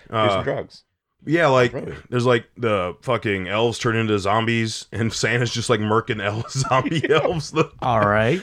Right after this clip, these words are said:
Speaker 2: William Shatner's
Speaker 3: Continue.
Speaker 2: in it. William Shatner's in it getting shithoused as a radio D J.
Speaker 3: All
Speaker 2: He's just
Speaker 3: right.
Speaker 2: drinking. First, he starts drinking the, and putting, pouring the rum in the eggnog, and then later on in the movie, you just see him just chugging the <laughs> bottle of rum.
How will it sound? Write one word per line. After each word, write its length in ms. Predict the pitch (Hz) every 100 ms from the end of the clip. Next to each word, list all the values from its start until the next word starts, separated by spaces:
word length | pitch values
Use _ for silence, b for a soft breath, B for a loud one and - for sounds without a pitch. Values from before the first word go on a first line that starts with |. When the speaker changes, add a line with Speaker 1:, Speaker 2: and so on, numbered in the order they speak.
| -
Speaker 2:
William 220 | 147 170
Shatner's 60 | 185
Speaker 3:
Continue. 400 | 151 143 151 151
Speaker 2:
in 60 | 151
it. 160 | 147
William 340 | 139 170 165 151
Shatner's 440 | 147 151 143 127
in 120 | 127
it 60 | 120
getting 220 | 120 117
shithoused 480 | - 143 123 120 117
as 100 | 104
a 60 | 107
radio 320 | 117 117 104
D 160 | 98
J. 320 | 90 92 92 - _ -
Speaker 3:
All 180 | 127 113
Speaker 2:
He's 100 | 117
just 100 | 127
Speaker 3:
right. 40 | 135 131
Speaker 2:
drinking. 140 | 127 123 B
First, 280 | - 196 247
he 60 | 170
starts 260 | 190 156
drinking 540 | 113 160 160 160 151 143 B B
the, 240 | 147 98 139
and 120 | 127
putting, 260 | 151 151 139
pouring 380 | 143 143 139 131
the 160 | 127
rum 280 | 131 131 127
in 120 | 127
the 100 | 120
eggnog, 380 | 120 117 110 110
and 100 | 113
then 320 | 120 117 117
later 240 | 127 131 123
on 200 | 123 127
in 60 | 120
the 40 |
movie, 200 | 120 117
you 40 |
just 140 | 110 -
see 80 | 117
him 80 |
just 140 | 104 -
chugging 240 | 117 107
the 60 | 101
<laughs> 380 | 95 - - -
bottle 200 | - 170
of 100 | -
rum. 340 | 156 - 156